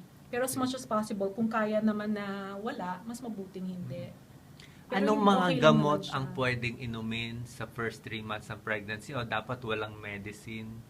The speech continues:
Speaker 2: whatsoever?
Speaker 1: Uh, different yan per doctor eh. Like kung kunyari, let's say may U T I, first trimester, minsan kailangan mo magbigay ng antibiotic. Nakailan na po akong pasyente and I hope, let's say, each and every doctor mas particular with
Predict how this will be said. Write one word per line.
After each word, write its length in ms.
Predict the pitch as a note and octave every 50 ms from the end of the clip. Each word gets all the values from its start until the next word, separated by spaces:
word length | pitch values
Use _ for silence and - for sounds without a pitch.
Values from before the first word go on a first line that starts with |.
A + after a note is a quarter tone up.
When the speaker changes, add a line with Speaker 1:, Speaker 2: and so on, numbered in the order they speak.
| -
Speaker 2:
whatsoever? 640 | G#2 G2+ G2 - - G#2+ G2 F#2+ F2+ F2+ F2+ - - - - - - - - - - - - - - - - - -
Speaker 1:
Uh, 80 | - - B3
different 480 | A3 B3+ C4+ C4+ C4+ C#4 C#4 C#4 C4+ C4
yan 240 | C4+ B3+ B3+ B3+ B3+
per 160 | B3+ B3 A#3+
doctor 480 | G3 G3+ G3+ G3+ G3+ - - C4 C4 B3
eh. 240 | A#3 - F#3 F3 F3 - - - - - - -
Like 160 | A3+ A#3 A3+ A3+
kung 160 | C4 A#3+ A#3+
kunyari, 400 | C4 A#3+ A#3+ A3+ G#3+ G#3+ A#3 A#3
let's 240 | A#3 G#3+ G#3 - -
say 160 | B3+ A#3+ A3+
may 160 | A3 G3+ G3+
U 160 | G3+ G3 G3
T 160 | - G#3+ G#3
I, 320 | - B3+ B3+ A#3+ A#3 A3 A3 A3
first 240 | - A3 G#3 G#3 -
trimester, 800 | - G#3 G3 G3 G3+ A3 B3 C4 - - - - A3+ G#3+ G3+ G#3
minsan 320 | G#3+ G3+ G3+ G3 - A#3+ A#3
kailangan 400 | A#3+ A3 G3+ F#3+ F#3+ F#3+ F#3+ G3+
mo 160 | G3 G3+ G3
magbigay 320 | F3+ F#3+ G3 F#3 F#3 F#3+
ng 80 | G3+ F#3+
antibiotic. 800 | G3 G3 G#3 G3+ F#3 G3+ G#3+ A#3 B3 B3+ B3+ - - G3+ G3+ - - - - - -
Nakailan 480 | - A#3+ - C#4 - C#4+ C#4 D4+ D#4+
na 120 | D#4+ D#4+ -
po 180 | - D4 C#4+ C#4
akong 240 | C4+ C4+ C4+ C4
pasyente 720 | C4 B3+ A#3+ A#3 A#3 G#3 G3 G3+ G#3 G3+ - F3+ E3+ E3+ F3+
and 160 | F#3+ G#3+ A3
I 160 | G#3 A3 A3
hope, 320 | A3 A3 A3+ A3+ A3 - G#3+
let's 160 | G3 G3+ -
say, 160 | - A3 G#3
each 240 | - G#3+ A3 - A#3+
and 80 | G#3+ G3+ -
every 180 | G3+ G3 G#3+
doctor 640 | G3+ F3+ G3 F#3+ F#3 - - - A3 A3 G#3+ G#3+ - - - - - C3
mas 160 | G#3+ G#3+ A3
particular 800 | - - A#3 A3 A3 A3+ A3 A3 - A3 G#3+ G#3+ G#3 G#3 G#3 G3+
with 160 | G#3 G3+ F#3